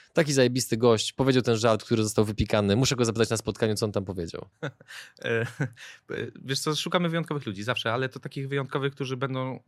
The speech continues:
Speaker 2: tak jak my, czuli, że nie mogą bez, e, tej firmy, bez tej branży, bez, e, bez tego hobby żyć po prostu. I, i, mm, myślę, że bez względu na to,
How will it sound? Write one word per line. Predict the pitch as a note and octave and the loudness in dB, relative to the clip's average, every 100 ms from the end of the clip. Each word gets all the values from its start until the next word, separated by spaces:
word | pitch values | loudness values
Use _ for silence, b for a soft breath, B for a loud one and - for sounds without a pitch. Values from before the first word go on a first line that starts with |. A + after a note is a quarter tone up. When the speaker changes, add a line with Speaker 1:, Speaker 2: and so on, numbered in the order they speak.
| G#2+ - - C3 | -20 -18 -12 -6
Speaker 2:
tak | C#3 | -4
jak | C3+ C#3+ | -4 -4
my, | C3+ C3 - - - | -4 -4 -6 -12 -12
czuli, | - C3 B2+ | -6 -4 -4
że | B2 | -4
nie | B2+ | -4
mogą | B2 B2 | -4 -4
bez, | A#2+ A2 - | -4 -6 -8
e, | A#2+ A2 | -8 -8
tej | A#2 | -8
firmy, | A2 B2+ A#2+ | -6 -6 -6
bez | A2 A2 | -8 -8
tej | A2 | -6
branży, | A2+ A#2 G#2+ G#2+ G#2+ | -6 -6 -6 -8 -6
bez, | G#2+ G#2 - A2 G#2+ B B B | -6 -6 -6 -6 -8 B B B
e, | A#2 | -12
bez | F#2+ G#2+ | -10 -8
tego | G2+ - | -8 -8
hobby | A#2+ G#2 G2+ G2 - | -10 -8 -10 -10 -8
żyć | G2+ E2 | -8 -8
po | G2+ | -10
prostu. | F#2 F2+ G2 | -12 -12 -10
I, | F#2+ G2+ - | -8 -8 -10
i, | A2 G#2 G2+ | -10 -10 -10
mm, | G#2 G#2 G2+ G#2+ A2+ A2+ | -12 -14 -14 -16 -18 -16
myślę, | A2+ A2+ A2+ | -14 -10 -10
że | A2+ - | -12 -14
bez | - A#2+ | -12 -10
względu | A2+ B2 A#2+ | -8 -8 -6
na | A#2+ | -6
to, | A#2+ A2+ | -6 -6